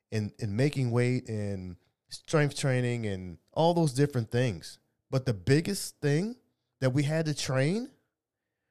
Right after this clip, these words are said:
was our mind. I mean, it's just like, there's so many people that, that give up too quickly.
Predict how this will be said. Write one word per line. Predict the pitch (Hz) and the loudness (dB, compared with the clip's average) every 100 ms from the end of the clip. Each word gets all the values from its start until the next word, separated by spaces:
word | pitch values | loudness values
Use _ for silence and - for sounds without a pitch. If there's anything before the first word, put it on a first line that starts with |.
| _ | _
was | 131 135 | 0 2
our | 113 | 2
mind. | 98 117 180 160 85 69 _ _ _ _ _ _ _ _ _ _ _ | 0 -2 0 0 -2 -8 _ _ _ _ _ _ _ _ _ _ _
I | 156 | 2
mean, | 170 170 | 6 6
it's | 175 180 | 4 0
just | 165 | 2
like, | 170 160 | 2 2
there's | 165 | 0
so | - - 185 196 | 0 0 2 4
many | 196 175 160 | 4 2 2
people | - 180 - 127 107 107 - _ _ _ 117 | 0 -4 -2 0 0 -2 -8 _ _ _ 2
that, | 127 127 123 - _ _ _ _ _ _ - | 6 6 4 0 _ _ _ _ _ _ 0
that | 131 | 4
give | 135 143 | 4 4
up | 156 | 2
too | - 135 | 2 0
quickly. | 156 - - | 0 -2 -6